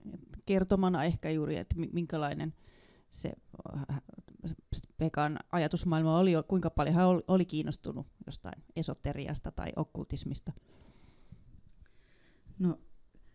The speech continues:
Speaker 2: ei oikeastaan sen enempää kuin mitä, mitä ehkä tässä, että hän tunsi niitä ja näin, mut et en, en osaa sanoa tohon, että miten
Speaker 1: Mm.
Speaker 2: paljon, että, että niin kun lähti, et tosiaan, niin.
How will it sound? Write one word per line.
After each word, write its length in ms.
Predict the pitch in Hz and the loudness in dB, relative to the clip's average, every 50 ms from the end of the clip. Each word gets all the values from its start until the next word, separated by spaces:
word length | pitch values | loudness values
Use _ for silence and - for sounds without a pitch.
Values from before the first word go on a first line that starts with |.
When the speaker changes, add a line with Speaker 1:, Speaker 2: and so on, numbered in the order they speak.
| _ - - - | _ -20 -16 -6
Speaker 2:
ei 200 | - 190 175 165 | 0 2 2 2
oikeastaan 380 | 165 165 - 175 180 - 190 185 | 2 0 -2 -4 -4 -2 -2 -2
sen 200 | 185 185 160 160 | 0 0 0 0
enempää 520 | 160 156 156 151 135 - - - - - | 0 0 0 0 -2 -2 -2 -4 -4 -4
kuin 180 | 180 - - 165 | -6 -6 -6 -6
mitä, 340 | 151 156 - - 165 156 - - - - - _ _ _ - | -6 -8 -6 -8 -8 -10 -10 -14 -20 -20 -20 _ _ _ -12
mitä 360 | 170 165 151 - - 151 147 | -8 -8 -8 -6 -8 -6 -6
ehkä 220 | 160 170 - - | -6 -8 -8 -10
tässä, 440 | - - 147 165 - - - - - | -10 -10 -10 -10 -10 -12 -12 -12 -10
että 220 | - 190 185 - 156 | -10 -8 -8 -6 -8
hän 200 | 156 - - - - - - - | -8 -8 -10 -14 -18 -20 -16 -10
tunsi 360 | - 147 - 156 - - - - | -8 -8 -8 -8 -10 -10 -10 -10
niitä 280 | 185 208 208 - - - | -10 -10 -10 -10 -12 -12
ja 140 | - 202 190 - - - - | -12 -12 -14 -14 -16 -14 -10
näin, 220 | 175 160 151 160 | -8 -8 -8 -8
mut 140 | 160 160 - | -8 -8 -10
et 80 | 147 - | -10 -6
en, 180 | - 156 151 - - - - - | -4 -4 -4 -6 -8 -10 -8 -6
en 140 | 160 160 | -4 -4
osaa 220 | 156 156 185 160 151 | -4 -6 -6 -8 -10
sanoa 360 | - - 160 170 165 - 190 | -8 -8 -6 -6 -4 -6 -6
tohon, 360 | 185 - - 202 214 311 311 | -8 -8 -8 -6 -6 -6 -6
että 200 | 226 220 - - | -6 -10 -8 -10
miten 300 | 196 185 185 - 196 202 226 - - | -8 -8 -8 -8 -8 -10 -10 -12 -14
Speaker 1:
Mm. 120 | 180 175 - | -14 -10 -6
Speaker 2:
paljon, 340 | 180 185 185 180 175 214 233 | -4 -2 -2 -2 -2 -4 -6
että, 200 | - - - - - - _ _ - - - - _ _ _ - | -8 -10 -16 -20 -20 -20 _ _ -20 -20 -20 -20 _ _ _ -16
että 260 | 175 - - - 196 | -14 -14 -12 -10 -10
niin 200 | 196 202 - - | -10 -8 -10 -10
kun 260 | - 202 202 190 185 - - - - - - - - _ _ _ _ _ _ _ _ _ _ _ - | -10 -10 -10 -10 -10 -12 -14 -16 -18 -20 -20 -20 -20 _ _ _ _ _ _ _ _ _ _ _ -12
lähti, 340 | 180 156 156 151 - - 175 | -12 -10 -10 -12 -14 -14 -14
et 140 | 170 - - | -14 -12 -12
tosiaan, 480 | - 151 - 165 156 151 156 160 165 - _ _ - - - - - _ _ - _ _ _ _ _ _ _ - - - - _ _ _ - | -12 -12 -10 -10 -10 -10 -10 -12 -12 -14 _ _ -20 -20 -20 -20 -20 _ _ -20 _ _ _ _ _ _ _ -20 -20 -20 -20 _ _ _ -18
niin. 280 | 160 156 156 - 175 | -16 -16 -14 -14 -16